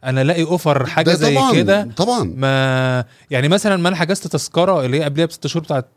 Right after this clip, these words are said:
Speaker 1: تركيا اللي بألف وخمسمية،
Speaker 2: دي، دي سافرتها،
Speaker 1: انا مش
Speaker 2: س-،
Speaker 1: عارف.
Speaker 2: سافرتها امتى يا جيزي دي؟
Speaker 1: شهر تلاتة اللي فات.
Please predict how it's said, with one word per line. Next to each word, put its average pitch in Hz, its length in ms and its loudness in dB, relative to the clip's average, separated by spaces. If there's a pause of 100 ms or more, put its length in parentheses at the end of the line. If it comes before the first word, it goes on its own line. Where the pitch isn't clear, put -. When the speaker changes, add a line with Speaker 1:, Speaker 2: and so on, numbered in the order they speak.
(300)
Speaker 1:
تركيا 127 360 -2
اللي 139 100 -2
بألف 151 220 -2
وخمسمية، 151 640 -2
Speaker 2:
دي، 135 200 -10
دي 151 60 0
سافرتها، 151 200 -2
Speaker 1:
انا 240 160 2
مش 185 60 2
Speaker 2:
س-، - 60 0
Speaker 1:
عارف. 175 360 0
Speaker 2:
سافرتها 135 520 -6
امتى 151 180 -4
يا 85 60 -4
جيزي 78 260 -8
دي؟ 55 120 -16 (280)
Speaker 1:
شهر 214 260 -2
تلاتة 202 280 0
اللي 170 120 -2
فات. 160 300 -8